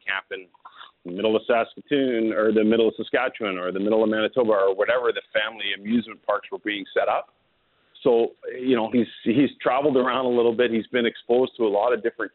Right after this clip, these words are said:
teachings. Um, but the way he processes the game is amazing. He's not afraid to go to dirty areas. Like, I'm, I'm a huge, huge fan of this guy. And to be perfectly honest with you, like, depending on what happens with Matvei Michkov,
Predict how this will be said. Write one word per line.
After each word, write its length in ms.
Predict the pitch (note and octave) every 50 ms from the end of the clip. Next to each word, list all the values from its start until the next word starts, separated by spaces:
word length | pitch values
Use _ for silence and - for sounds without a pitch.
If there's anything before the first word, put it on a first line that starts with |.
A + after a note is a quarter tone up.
| - -
teachings. 480 | - B2 C3+ - - E3 F3 G#3 A#3 A#3 - - _ _ _ _ _ - - _ _ -
Um, 460 | G#2 G#2 G#2 G2+ G2 G2 G2+ G2+ F2+ -
but 160 | B2 A#2 -
the 80 | - G2
way 220 | G#2 B2+ D#3 D#3
he 120 | - D#3
processes 600 | C#3 - - B2+ B2+ - B2+ A2+ G2+ - A#2+ G#2
the 80 | F#2+ G2
game 340 | E2+ F#2+ F#2+ G2 F#2+ F#2 F#2
is 100 | F2+ E2+ F2+
amazing. 460 | E2+ E2 E2+ F2 F2+ E2 D#2+ E2 - _ _ - - - _ _
He's 180 | - C3+ A2+ G2
not 220 | A2+ A2 A2+ B2
afraid 360 | C3 A#2+ - - B2 A#2+ B2+ A#2
to 60 | A2
go 180 | G#2+ A2 A2
to 80 | A2 G#2+
dirty 320 | F#2+ G#2 A2 A2 G#2 G#2+
areas. 260 | G2 G2 G2 G2 G2 F#2
Like, 160 | G2+ G2 - - - -
I'm, 300 | A#2+ B2+ B2 A#2 A2 - _ _ _ _ _ -
I'm 200 | A2+ A#2+ B2 C3+ B2+
a 100 | A2+ G2+ F#2 E2+ - - - - -
huge, 380 | C3+ C3 C3 C3 B2+ A2+ - - -
huge 280 | - A#2 A2+ A2+ G#2 - - -
fan 240 | - G2+ G2 G#2 G2+
of 120 | G2 F#2
this 120 | F#2+ F#2+ - - -
guy. 260 | F2+ F2+ F2 F2 F2 - _ _ _ _ _ _
And 120 | - G2+ G2+
to 60 | F#2+
be 100 | G#2+ G2+
perfectly 480 | - - B2+ B2+ B2+ D#3 B2 C#3+ B2+ A#2
honest 320 | G2+ G2 G#2+ A#2 B2+ B2 -
with 120 | A#2 G2+ -
you, 140 | G#2 G2 G2
like, 220 | F#2+ F2+ F2 - _ _ _ _ _ _ _
depending 400 | - - - C3+ B2+ C3 C3+ C3
on 120 | B2 A#2 A2
what 100 | G#2 G#2
happens 320 | A2+ A2 G#2+ G#2 G#2 G#2
with 120 | G#2 -
Matvei 400 | A2 A2 G#2+ A2 - - G#2 G2+ G2
Michkov, 520 | G2 G#2 A2+ - - - G#2 F2 F2 F2+